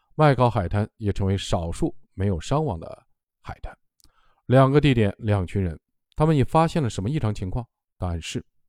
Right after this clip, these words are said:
他们看到了海水倒退。海啸发生之前，海岸边的海水突然倒退。提利几周前在地理学上刚好学到这个知识。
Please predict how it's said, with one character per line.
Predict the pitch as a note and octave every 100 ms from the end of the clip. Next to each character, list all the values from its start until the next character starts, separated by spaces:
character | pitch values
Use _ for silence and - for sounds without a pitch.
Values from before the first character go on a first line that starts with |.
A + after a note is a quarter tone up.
| _
他 | -
们 | F#2
看 | - G#2+
到 | F2
了 | D#2
海 | - D#2+
水 | - - -
倒 | G#2+ -
退。 | G2+ - - - _ _ _ _ _
海 | C#3+ C#3
啸 | D#3+
发 | D3 D3
生 | C#3+ C#3
之 | C3+
前， | A#2+ A2
海 | A2 G2+ F#2+ F#2+ _ -
岸 | C#3+
边 | A2 A#2+
的 |
海 | A2+ F#2+ G2
水 | G2 E2+ E2 -
突 | C#3
然 | C3 E2
倒 | E2 D#2+
退。 | D2+ E2+ - _ _ _ _
提 | - D#3
利 | D#3+
几 | A#2+
周 | C#3
前 | C3+ A#2+
在 | C3
地 | B2+ C3+
理 | G#2
学 | A2+
上 | G#2+
刚 | - E3+
好 | F#3 F#2+
学 | - F#2+
到 | G2
这 | E2+
个 | F2
知 | - G#2
识。 | A2